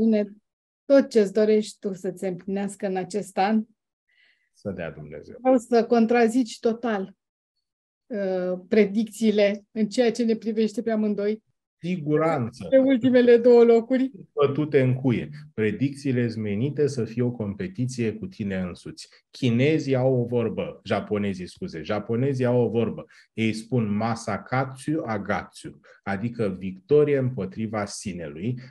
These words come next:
Speaker 2: Aia este cea mai mare victorie pe care o poți avea, lupta cu tine însuți. Este o vorbă din Bushido, din știința, uh, luptătorilor samurai și care, întâi de toate,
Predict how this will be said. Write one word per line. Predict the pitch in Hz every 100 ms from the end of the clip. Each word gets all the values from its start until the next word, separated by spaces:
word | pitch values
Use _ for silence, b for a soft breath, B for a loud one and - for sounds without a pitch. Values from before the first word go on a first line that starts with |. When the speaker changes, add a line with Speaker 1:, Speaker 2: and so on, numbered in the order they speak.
| B
Speaker 2:
Aia | 113 117
este | 110 104 - 92
cea | - 143
mai | 131 107
mare | 104 113 104
victorie | 87 - 107 104 101
pe | 95
care | 92 85
o | 80
poți | - 92 82
avea, | 73 71 76
lupta | 117 131 131 107
cu | -
tine | 92 104 92 85
însuți. | 80 - - -
Este | 87 -
o | 92 85
vorbă | 107 98 101
din | 85 101 95 B B B
Bushido, | 101 - 107 92 120
din | 107 98
știința, | 92 92 92 - 98 87 - b b b
uh, | 95
luptătorilor | 90 92 90 - 95 92 87
samurai | - 92 82 78 82 101 156 151
și | - -
care, | 98 87
întâi | 87 117 107
de | 87
toate, | - 120 131 131